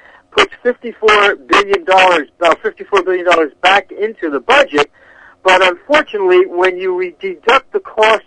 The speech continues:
of all the cuts that came during the eight years of the Obama administration, that barely scratches the surface. We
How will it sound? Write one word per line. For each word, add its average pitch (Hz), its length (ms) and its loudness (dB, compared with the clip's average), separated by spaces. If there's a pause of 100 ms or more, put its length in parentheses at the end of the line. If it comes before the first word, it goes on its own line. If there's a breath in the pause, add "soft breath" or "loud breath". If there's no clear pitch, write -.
of 165 100 -6
all 208 280 0
the 190 80 -4
cuts - 300 -4 (100)
that - 120 -4
came 214 280 0
during 196 240 -2
the 175 100 -2
eight 196 180 0
years 190 300 0
of 170 80 -6
the 160 140 -4
Obama 185 400 2
administration, 170 840 -2 (440 loud breath)
that - 300 -2
barely 196 480 2
scratches 170 640 -2
the 160 180 -8
surface. 208 380 -2 (520 soft breath)
We 175 140 2